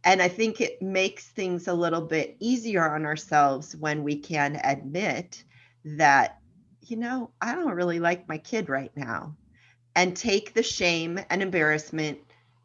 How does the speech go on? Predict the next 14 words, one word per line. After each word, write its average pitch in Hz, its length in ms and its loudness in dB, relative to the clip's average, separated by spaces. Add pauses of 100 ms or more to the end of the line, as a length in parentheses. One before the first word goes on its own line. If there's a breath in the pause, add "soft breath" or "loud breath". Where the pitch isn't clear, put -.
(140)
and 165 360 2
the, 165 360 6
you 175 140 2
know, 147 340 4
"Ooh, 190 200 6
I'm 165 220 4
not 160 220 -2
supposed 185 300 -4
to - 60 -14
say 156 260 0
that." 139 360 -2
Take 240 240 -6
that 294 140 2
away. 147 440 0